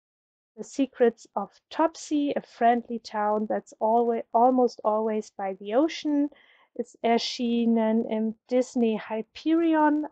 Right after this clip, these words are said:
Verlag damals und ist der Auftakt zu einer Serie. Und es geht um Davy, der neu in die Stadt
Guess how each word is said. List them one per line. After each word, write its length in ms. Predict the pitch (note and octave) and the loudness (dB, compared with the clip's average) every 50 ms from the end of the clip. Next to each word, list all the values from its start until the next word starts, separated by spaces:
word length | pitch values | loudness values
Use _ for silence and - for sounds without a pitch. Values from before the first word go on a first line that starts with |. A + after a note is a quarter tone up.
| _ _ | _ _
Verlag 800 | - - - - - - C4+ C4 B3+ B3+ B3 C4 C4 - - - _ _ _ - | -16 -2 0 0 4 6 6 6 8 8 8 6 4 0 -12 -20 _ _ _ 2
damals 680 | A#3+ A#3 A#3+ A#3+ A#3+ A#3+ A#3+ A#3 A#3 A#3+ B3 - - - - - - - _ _ _ | 2 4 4 2 2 2 4 6 6 6 4 2 -6 -16 -20 -20 -20 -20 _ _ _
und 180 | - A3+ A3+ - | -4 -4 0 0
ist 220 | - - - - | 0 -2 0 0
der 220 | A#3 A3 G#3+ - A#3 | 2 2 4 6 6
Auftakt 580 | B3+ A#3+ - - - - A3+ A3 - - _ | 4 4 2 -6 -4 -2 -2 -2 -2 -6 _
zu 140 | - - A#3+ | -10 -8 -6
einer 360 | - G3+ G#3 G#3 G#3 G3+ G3+ | -4 -4 -6 -6 -8 -10 -10
Serie. 640 | - - C#4 D#4 D#4+ E4 D4+ C#4+ C#4 C#4 C#4 C#4+ - _ - _ _ _ _ _ _ _ _ _ _ _ | -6 -2 0 0 2 0 0 2 4 4 4 4 2 _ -12 _ _ _ _ _ _ _ _ _ _ _
Und 420 | _ A3+ A3 G#3+ A3 A3 A3 - - | _ -8 -4 -2 -2 -2 -2 -4 -8
es 200 | - A#3 - - | -8 -8 -8 -10
geht 340 | - A3+ G#3 G#3 A3 - - _ | -8 -4 -2 -2 -2 -4 -6 _
um 260 | - G#3+ G3+ G3+ G#3+ - _ _ _ _ _ | -8 -6 -6 -6 -8 -10 _ _ _ _ _
Davy, 640 | - C4+ D4+ D#4 D#4 D4+ D4 D4 C#4+ C#4 C#4 C#4+ C#4+ - - - _ _ _ _ _ _ _ _ _ _ _ - | 0 2 4 4 4 2 2 -2 -4 -4 -4 -6 -6 -8 -14 -20 _ _ _ _ _ _ _ _ _ _ _ -2
der 480 | A3+ G#3 G#3 G#3 G#3 G#3 G#3 G#3 A3 - - | 0 2 4 4 4 4 2 0 -2 -6 -10
neu 400 | G#3+ G#3+ G#3 G#3+ A3 A3 A3+ A3+ | -8 -4 -2 0 2 2 2 0
in 180 | - G#3+ G#3 | 0 -4 -6
die 140 | G3 G3+ F#3+ | -8 -10 -12
Stadt 420 | - - - C#4+ D4 - - - | -8 -2 -2 -2 -2 -2 -6 -16